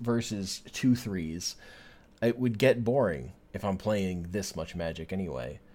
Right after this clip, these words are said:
Like, honestly, the high power level of Standard has kept me mo-, way more engaged. As long as there's, I just need there to be more than one deck.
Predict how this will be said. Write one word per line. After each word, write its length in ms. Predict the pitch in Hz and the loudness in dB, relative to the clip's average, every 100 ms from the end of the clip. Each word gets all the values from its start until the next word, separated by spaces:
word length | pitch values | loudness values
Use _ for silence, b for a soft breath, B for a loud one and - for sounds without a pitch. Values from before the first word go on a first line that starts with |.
| b b b b b b b b - - - | b b b b b b b b -20 -14 -2
Like, 360 | 95 95 - - - - - - - - - - - - - - - | 0 0 -4 -18 -20 -20 -20 -20 -20 -20 -20 -20 -20 -20 -20 -20 -6
honestly, 760 | 98 135 135 - 95 87 85 92 - _ _ _ 95 | 0 4 4 2 -2 -2 -4 -8 -20 _ _ _ -2
the 140 | 101 | 0
high 240 | 123 143 | 6 6
power 520 | 123 120 135 131 107 101 | 6 6 6 8 6 4
level 380 | 92 90 90 87 | 2 0 0 0
of 500 | 92 90 90 - - _ - - - - - - - - - - | -2 -4 -6 -12 -16 _ -20 -20 -20 -20 -20 -20 -20 -20 -20 -10
Standard 680 | - 95 90 82 80 73 - | -4 -2 -2 0 -2 -4 -6
has 240 | 104 101 | -4 -4
kept 300 | - 143 - | 0 -2 0
me 320 | 95 98 120 98 | -2 2 2 2
mo-, 140 | 85 | 0
way 240 | 90 92 | -2 -2
more 200 | 90 87 | -2 -2
engaged. 680 | 80 73 82 69 62 - - - b b b - | -4 -4 -4 -4 -8 -12 -14 -18 b b b -12
As 140 | 85 | -2
long 200 | 98 95 | 0 0
as 140 | 92 | -2
there's, 320 | 90 85 82 - | -2 -4 -4 -6
I 80 | 110 | 0
just 240 | 120 110 | 2 2
need 220 | 127 135 | 4 4
there 140 | 123 120 | 6 4
to 80 | 113 | 4
be 200 | 113 110 | 2 2
more 220 | 113 117 | 4 4
than 200 | 107 101 | 2 0
one 200 | 107 101 | 0 2
deck. 400 | 107 104 - | 2 2 0